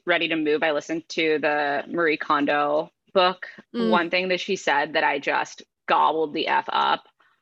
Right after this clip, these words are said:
Speaker 1: was that it's okay, you know, to not feel any sense of guilt if you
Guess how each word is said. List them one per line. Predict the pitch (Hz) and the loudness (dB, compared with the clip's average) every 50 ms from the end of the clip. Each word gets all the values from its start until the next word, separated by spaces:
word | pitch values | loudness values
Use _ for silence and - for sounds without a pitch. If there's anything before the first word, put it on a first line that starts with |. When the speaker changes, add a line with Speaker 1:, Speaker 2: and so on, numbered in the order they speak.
| _ _ _ _ | _ _ _ _
Speaker 1:
was | - 165 170 160 165 156 151 147 143 139 147 - - _ | -4 0 2 2 4 2 2 0 -2 -2 -4 -8 -10 _
that | - 170 156 151 151 151 139 - _ _ _ _ - - - | -2 -2 0 0 0 -2 -4 -6 _ _ _ _ -14 -4 0
it's | 208 208 214 - 202 | 0 0 0 2 2
okay, | 202 190 196 208 196 170 175 170 170 165 165 - - | 2 2 2 0 0 0 2 2 0 0 -2 -6 -6
you | 202 202 | -6 -4
know, | 202 170 156 - - | -4 -4 -4 -6 -8
to | - 220 214 175 - - | -4 -4 -4 -4 -4 -2
not | 175 175 170 180 - - | 0 2 2 0 0 0
feel | 180 165 160 160 - | 0 2 2 2 2
any | - 165 160 156 156 | 2 0 0 -2 -4
sense | - 170 160 - | -6 -6 -6 -6
of | 160 147 135 | -8 -8 -4
guilt | - 143 139 147 156 - - | -2 0 2 2 0 0 -2
if | - 160 151 - | -4 -4 -4 -4
you | 151 160 160 156 151 147 147 147 147 | -6 -2 0 2 2 2 2 2 2